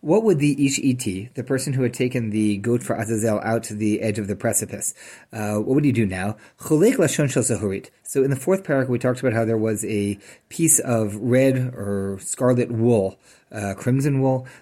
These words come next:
that was tied, uh, around the horns of the goat that was going out to Azazel. He would now take it and split it in half. Chetzio kashar b'tzela,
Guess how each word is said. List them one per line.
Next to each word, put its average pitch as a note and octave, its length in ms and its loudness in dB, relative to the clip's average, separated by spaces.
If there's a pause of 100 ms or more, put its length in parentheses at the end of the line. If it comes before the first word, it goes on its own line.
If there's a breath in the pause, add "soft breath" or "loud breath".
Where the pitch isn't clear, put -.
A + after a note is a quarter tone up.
that B2 100 -4
was A2+ 160 -4
tied, C3 640 2
uh, G#2+ 320 -2
around A2 320 0
the G#2+ 220 2
horns A#2+ 520 0
of G#2 380 -4
the G2 520 -2
goat A#2+ 220 2
that A2 80 -4
was G2 120 -8
going G#2+ 200 -2
out G2+ 100 -2
to - 120 -8
Azazel. G2 420 -8 (300 loud breath)
He C#3 100 -4
would C#3 80 4
now F#3+ 140 4
take E3 260 2
it D#3+ 80 2
and A#2 160 0
split C#3 240 2
it A#2 40 4
in G2+ 80 0
half. - 300 -8 (260 loud breath)
Chetzio A3 340 4
kashar C#3+ 360 2
b'tzela, A#2 520 0